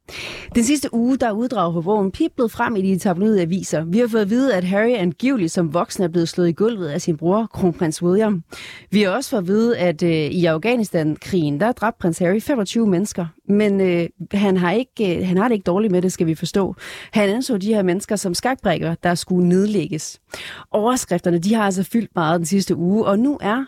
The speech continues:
bogen her. Og vi skal se mere på krigsstrategien og motiverne bag den her bog, fordi der er helt bestemt to personer i den, der står for skud.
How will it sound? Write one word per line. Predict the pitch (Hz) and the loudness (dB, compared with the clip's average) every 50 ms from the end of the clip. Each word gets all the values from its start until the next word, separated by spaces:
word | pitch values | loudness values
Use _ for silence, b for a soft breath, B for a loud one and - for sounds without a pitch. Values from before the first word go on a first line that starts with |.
| _ _ _ _ - | _ _ _ _ 0
bogen | 226 233 214 170 160 160 | 0 0 0 0 -2 -2
her. | 165 147 156 165 _ - | -4 -4 -6 -8 _ -2
Og | 202 196 196 | 0 2 2
vi | 269 | 2
skal | 277 - 302 262 | 0 0 -2 -2
se | - 254 220 | 0 2 2
mere | 208 202 202 226 247 262 - | 2 2 2 0 0 -2 -2
på | - 233 214 | 0 -2 -2
krigsstrategien | - - - 294 294 294 - - - - - - 196 180 170 165 151 180 170 165 165 | -2 -2 -2 -2 -2 -2 -4 -8 -10 -12 -6 -4 -2 0 0 0 -2 -2 0 2 2
og | 180 190 180 | 2 2 2
motiverne | 190 214 - - - - 302 285 247 190 170 160 | 2 0 0 -2 -2 -2 0 2 2 2 0 0
bag | - 214 208 185 - - | 0 0 -2 -2 -2 -2
den | 175 175 | -2 0
her | 180 185 170 165 | 0 0 0 0
bog, | 165 - 175 160 160 B B B B B B B B | 0 0 0 0 -2 B B B B B B B B
fordi | - 254 233 254 233 | -2 -2 -2 -2 -2
der | 208 - | 0 0
er | - - 220 | 0 0 0
helt | 220 233 262 208 | 0 -2 -2 -2
bestemt | 185 180 - 220 - - - - - - | -2 0 0 -2 -2 -4 -8 -16 -14 -6
to | - - 269 202 - | -2 -2 -2 0 0
personer | 185 165 - 214 190 180 160 | 0 0 2 2 2 2 2
i | 170 185 | 0 0
den, | 175 202 196 175 | 0 0 0 2
der | 175 160 160 | 0 -2 -2
står | 175 170 - - 160 143 | -4 -6 -4 -4 -4 -4
for | - 170 | -6 -8
skud. | 151 - - 175 165 170 | -8 -4 -2 0 0 0